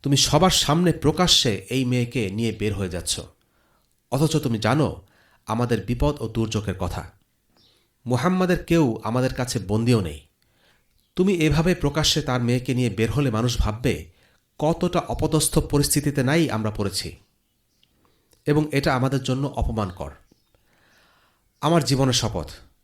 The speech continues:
তাকে তার বাবার কাছ থেকে দূরে আটকে রাখার কোনো প্রয়োজন আমাদের নেই, এবং আমরা এভাবে প্রতিশোধও গ্রহণ করতে চাই না।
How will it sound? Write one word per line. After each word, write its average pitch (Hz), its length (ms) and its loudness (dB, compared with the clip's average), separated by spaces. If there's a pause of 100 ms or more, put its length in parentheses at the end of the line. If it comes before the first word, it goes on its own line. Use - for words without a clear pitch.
(340)
তাকে 143 240 0
তার 156 180 0
বাবার 107 320 0
কাছ 135 220 0
থেকে 82 420 -2 (100)
দূরে 123 240 4
আটকে 117 300 0
রাখার 120 320 0
কোনো 165 280 0
প্রয়োজন 135 600 0
আমাদের 92 300 -2
নেই, 82 340 -4 (840)
এবং 135 340 2 (420)
আমরা 143 380 2
এভাবে 127 380 6
প্রতিশোধও 123 680 2
গ্রহণ 117 180 2
করতে 98 240 -4
চাই 110 240 -2
না। 73 120 -10